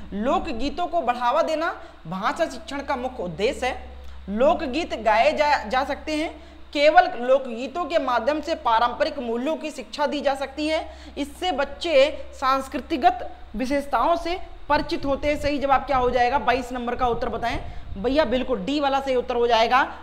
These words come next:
लोकगीतों को अगर हम, अगर अपने भाषा कक्षाओं में शामिल करेंगे तो इससे बच्चे सांस्कृतिक गत विशेषताओं से परिचित हो सकेंगे, ठीक है। अगला देखो, next है बा-, तेईस नंबर प्रश्न है, पाठ पढ़कर बच्चों से प्रश्न बनवाने से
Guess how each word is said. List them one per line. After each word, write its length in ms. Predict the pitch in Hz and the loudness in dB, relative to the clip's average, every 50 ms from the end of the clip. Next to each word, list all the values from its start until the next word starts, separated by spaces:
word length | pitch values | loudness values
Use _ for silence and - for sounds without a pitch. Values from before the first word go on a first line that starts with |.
| - - | -10 -6
लोकगीतों 680 | 208 220 247 285 320 302 311 247 220 254 269 262 302 339 | -2 4 6 6 6 6 2 -2 -4 -4 -4 -4 -4 -4
को 100 | 294 330 | -2 0
अगर 200 | 320 294 294 285 | 0 0 0 0
हम, 180 | 269 277 277 269 | -2 -2 -2 -2
अगर 300 | 214 226 240 254 277 285 | -2 -2 -2 -2 -4 -4
अपने 340 | - - - 262 277 285 277 | -4 -6 -6 -4 -4 -4 -4
भाषा 340 | 226 214 220 240 240 294 | -4 -6 -8 -6 -6 -6
कक्षाओं 420 | 285 - - - - - 254 254 262 | -6 -6 -6 -6 -4 -4 -2 -2 -2
में 100 | 269 254 | -2 -2
शामिल 280 | 247 214 214 240 254 | -2 -2 0 0 0
करेंगे 380 | 240 269 262 262 262 269 320 349 | 0 0 -2 0 0 -2 -2 -4
तो 360 | 349 - - - - - 302 | -4 -6 -12 -12 -8 -4 -2
इससे 280 | 302 285 294 - 330 320 | -2 -2 -2 -4 -4 -4
बच्चे 360 | 233 277 285 - - 339 339 | -2 -4 -4 -4 -6 -8 -6
सांस्कृतिक 720 | 330 - 262 240 254 269 - - 285 - - 339 240 220 | -6 -4 -4 -2 -4 -4 -6 -10 -12 -8 -8 -4 0 2
गत 320 | 262 285 277 - - - - - 190 | 2 2 2 -2 -10 -14 -12 -8 -4
विशेषताओं 640 | 226 247 - 294 277 277 - 285 254 262 311 320 311 | -2 -2 0 -2 -4 -2 -2 -2 0 0 0 -2 -2
से 160 | - - 339 | -6 -8 -8
परिचित 500 | - - - 269 302 294 302 349 - - | -8 -6 -2 -2 -2 0 0 -4 -6 -6
हो 140 | - 233 220 | -6 -6 -6
सकेंगे, 380 | - 226 185 202 190 190 180 180 | -6 -6 -6 -4 -4 -4 -4 -6
ठीक 200 | 185 254 - 311 | -6 -4 -2 -2
है। 320 | 330 359 - - - - - - | -2 -4 -4 -8 -14 -12 -6 -2
अगला 220 | 277 277 294 320 320 | -2 0 2 0 0
देखो, 340 | 302 302 302 302 311 320 - - - - - | 0 -2 -2 -4 -4 -4 -6 -10 -12 -6 -2
next 260 | 262 302 302 - - | -2 -2 -2 -2 -2
है 120 | 294 277 220 | -2 0 0
बा-, 160 | 247 208 - | 0 -2 0
तेईस 320 | - 277 277 302 294 - | 0 0 0 0 -2 -4
नंबर 220 | 294 277 269 - 247 | -6 -4 -4 -4 -2
प्रश्न 260 | 269 269 233 262 254 | -2 -4 -4 -4 -4
है, 140 | 262 311 330 - - - - - - - - | -4 -4 -4 -6 -10 -16 -18 -20 -20 -20 -18
पाठ 600 | 175 - - - 214 247 294 339 381 - 370 - | -18 -6 0 4 6 8 8 8 8 6 4 2
पढ़कर 340 | - 320 330 - - - 359 | 2 4 4 6 8 8 8
बच्चों 380 | - 320 - - - 370 370 359 | 8 6 4 2 0 -4 -6 -4
से 140 | - 359 359 | -4 -4 -4
प्रश्न 380 | 359 349 349 311 294 302 247 - - - - - - - - 214 | 0 0 0 0 0 -2 -6 -10 -14 -18 -18 -18 -18 -14 -10 -4
बनवाने 520 | 202 262 277 277 277 269 269 285 302 294 | 0 2 2 2 2 2 2 0 0 -2
से 460 | - 294 285 302 339 311 - - - | -2 -2 -2 -2 -4 -6 -10 -16 -18